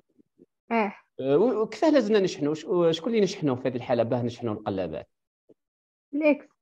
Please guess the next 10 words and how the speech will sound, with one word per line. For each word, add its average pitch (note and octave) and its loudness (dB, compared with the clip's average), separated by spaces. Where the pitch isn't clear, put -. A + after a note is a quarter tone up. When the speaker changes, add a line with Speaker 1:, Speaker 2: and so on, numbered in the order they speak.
Speaker 2:
الإكس C3+ 2
صحيح. G#2 -4
نهار A#2 4
الإكس B3+ 0
مدو G#3+ 6
زيرو C4 6
ولا D#3 8
الواحد D#3 4
باه C3 -2
يشحن؟ F2+ -6